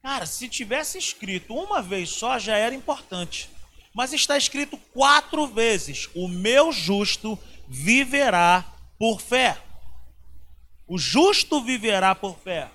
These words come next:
O que que significa isso? Viver por fé. O justo, ele age por fé. O justo, ele não se baseia em sentimentos humanos.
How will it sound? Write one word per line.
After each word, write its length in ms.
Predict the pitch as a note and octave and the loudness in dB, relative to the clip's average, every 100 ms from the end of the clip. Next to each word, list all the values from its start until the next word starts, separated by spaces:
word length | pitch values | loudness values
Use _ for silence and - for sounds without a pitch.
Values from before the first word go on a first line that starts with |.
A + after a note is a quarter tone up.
| - - - - - _ | -20 -20 -20 -20 -20 _
O 40 | - | -10
que 100 | F#4+ | -10
que 60 | |
significa 680 | - F4+ F4+ D#4+ E4 - D4+ | -6 -6 -6 -8 -8 -4 -2
isso? 440 | C4+ G#3 - E3 - - - | -2 -4 -6 -8 -14 -20 -10
Viver 520 | F3 F#3 G#3 B3+ A#3 | -6 -4 0 0 0
por 200 | A#3 G3+ | -10 -12
fé. 320 | - F#3 C#3+ - - - | -6 -4 -4 -8 -20 -12
O 120 | F#3 | -8
justo, 580 | D3+ F3+ D4 D4+ - C4+ - | -6 -4 -2 -4 -6 -8 -4
ele 320 | A3 A#3 G#3+ | -4 0 4
age 580 | A3 C4+ C#4 E3 D#3+ F#3+ | 6 6 4 0 -6 -8
por 240 | - C#3 | -10 -12
fé. 320 | - C3 A#2 - - _ - | -12 -12 -12 -16 -20 _ -8
O 120 | A3+ | -2
justo, 440 | G3 B3 D4+ - C4 | 0 2 2 2 0
ele 140 | B3 | 0
não 260 | A#3+ D4 F4+ | 0 0 0
se 180 | - D4 | -2 0
baseia 720 | A#3+ G#3+ D3 G3 B3 C4 - | 0 0 0 0 2 2 0
em 120 | A#3 | -2
sentimentos 920 | B3 - C4+ C#4 C#4 A#3 A3+ B3+ C4 A#3 | -2 -2 -2 -2 -4 -2 -4 -4 -8 -6
humanos. 680 | D4 B3 C4+ C#4 E3 - | -4 -2 -2 -2 -8 -14